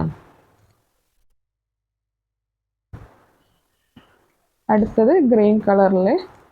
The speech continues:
വരുന്ന ഒരു ടീഷർട്ട് ആണ്, ഓവർ സൈസ് ടീഷർട്ട് ആണ്. ഫ്രണ്ട് പോർഷനിൽ പ്രിന്റ് വരുന്നുണ്ട്, ബാക്ക് പോർഷൻ പ്ലെയിൻ ആണ്.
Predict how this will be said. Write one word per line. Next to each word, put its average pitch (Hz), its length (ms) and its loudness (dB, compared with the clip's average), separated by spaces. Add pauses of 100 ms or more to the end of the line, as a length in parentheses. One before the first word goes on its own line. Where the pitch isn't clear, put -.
(480)
വരുന്ന 180 320 2
ഒരു 175 160 0
ടീഷർട്ട് 175 500 0
ആണ്, 190 160 2 (1600)
ഓവർ 180 180 2 (100)
സൈസ് 185 320 0
ടീഷർട്ട് 175 480 -2
ആണ്. 180 120 -2 (3250)
ഫ്രണ്ട് 202 340 -2
പോർഷനിൽ 208 500 -2
പ്രിന്റ് 208 340 0
വരുന്നുണ്ട്, 202 480 0 (2000)
ബാക്ക് 190 220 -2 (100)
പോർഷൻ 185 340 -2 (1160)
പ്ലെയിൻ 170 280 0 (100)
ആണ്. 170 100 -8